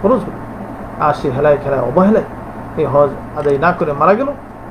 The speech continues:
সে ইহুদি হয়ে মারা গেল, নাসারা হয়ে মারা গেল, তাতে আমার কিছু যায় আসে না। তাহলে এটা কঠিন কথা, মারাত্মক কথা। তো এই জন্য হজ আদায় করা দরকার। হজের অনেক ফজিলত রয়েছে, তার মধ্যে একটি ফজিলত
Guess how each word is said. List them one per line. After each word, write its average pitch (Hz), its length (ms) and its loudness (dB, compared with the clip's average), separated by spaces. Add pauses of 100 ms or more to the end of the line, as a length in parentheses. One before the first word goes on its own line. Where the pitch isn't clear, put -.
(100)
সে 170 60 -2
ইহুদি 160 340 -4
হয়ে 139 140 -2
মারা 135 200 -2
গেল, 127 140 -4
নাসারা 127 380 2
হয়ে 190 180 2
মারা 156 180 -2
গেল, 214 160 -2
তাতে 160 220 -4
আমার 117 180 -8 (100)
কিছু 262 260 -6 (500)
যায় 131 140 0
আসে 120 180 -8
না। - 60 -10 (180)
তাহলে 120 160 -8
এটা 120 120 -10 (100)
কঠিন 170 320 0
কথা, - 160 -6 (220)
মারাত্মক 127 320 -6
কথা। - 220 -8 (800)
তো 175 60 0
এই 185 100 2
জন্য 165 160 2
হজ 123 380 -4
আদায় 143 160 2
করা 151 180 2
দরকার। 127 280 -4 (120)
হজের 143 220 0
অনেক 123 180 -4 (360)
ফজিলত 226 380 4
রয়েছে, 220 280 2 (580)
তার 151 140 0
মধ্যে 127 280 -8 (920)
একটি 170 260 -4
ফজিলত 139 340 -2